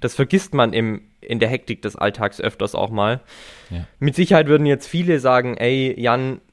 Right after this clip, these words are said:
Speaker 1: du kannst wirklich stolz auf dich sein, was du bislang alles erreicht hast.“ Das würde ich auch sagen.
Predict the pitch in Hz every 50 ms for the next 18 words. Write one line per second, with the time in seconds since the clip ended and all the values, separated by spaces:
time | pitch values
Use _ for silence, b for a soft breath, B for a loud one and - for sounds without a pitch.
0 | _ _ _ - 92 101 110 120 123 - - 135 127 120 - 120 127 139 139 -
1 | 127 - - - 131 151 147 127 113 - - 113 107 - 113 117 120 117 110 -
2 | - 120 110 117 110 - 117 113 113 - - 104 107 113 - - 101 101 104 104
3 | 104 - - 123 123 120 - _ _ - 127 113 - - 131 131 123 113 - -
4 | 120 139 151 - - - 107 101 104 104 117 123 135